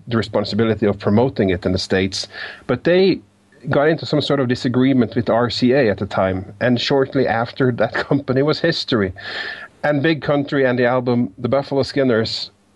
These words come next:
was, was hit by that, and that impacted heavily their activities in the States. So the album didn't reach Billboard, and The One I Love was released as a single over there. That was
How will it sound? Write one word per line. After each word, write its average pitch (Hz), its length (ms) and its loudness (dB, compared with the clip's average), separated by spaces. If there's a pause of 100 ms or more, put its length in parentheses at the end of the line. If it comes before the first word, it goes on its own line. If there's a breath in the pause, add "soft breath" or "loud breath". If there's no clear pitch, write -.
(120)
was, - 420 0
was 147 160 0
hit - 220 -2
by 98 140 -4
that, - 360 -4 (200)
and 135 120 2
that 156 360 0
impacted 147 560 -2
heavily 135 600 2 (120)
their 120 420 2
activities 127 640 -2
in 117 80 2
the 113 60 2
States. - 560 -2 (720 loud breath)
So 147 460 2
the 147 140 2
album 165 320 2
didn't 143 300 2
reach 127 240 0
Billboard, 107 720 0 (180)
and 123 160 4
The 131 60 2
One 135 220 4
I 127 60 2
Love 120 280 0 (160)
was 127 500 0
released 127 440 0
as 113 120 -4
a 131 60 0
single 120 420 2
over 107 280 2
there. 104 400 2
That 127 180 0
was - 340 -4